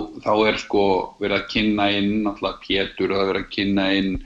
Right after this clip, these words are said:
öndina, það er verið að kynna inn, þú veist, þessi, þessi, þessi ævintýra dýr öll, sko.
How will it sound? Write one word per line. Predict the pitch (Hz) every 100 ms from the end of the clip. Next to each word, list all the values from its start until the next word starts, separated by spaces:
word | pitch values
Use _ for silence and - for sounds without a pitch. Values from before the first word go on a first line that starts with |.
| - _
öndina, | - 101 95 90 104 98 98
það | 95
er |
verið | 90 92
að | -
kynna | 101 98 98
inn, | 98 101
þú | 101 98
veist, | 104 -
þessi, | 101 - 98 -
þessi, | - 87 - 98 92 -
þessi | - - 80
ævintýra | 92 107 101 107 95
dýr | - 101 107
öll, | 104 104
sko. | - - 110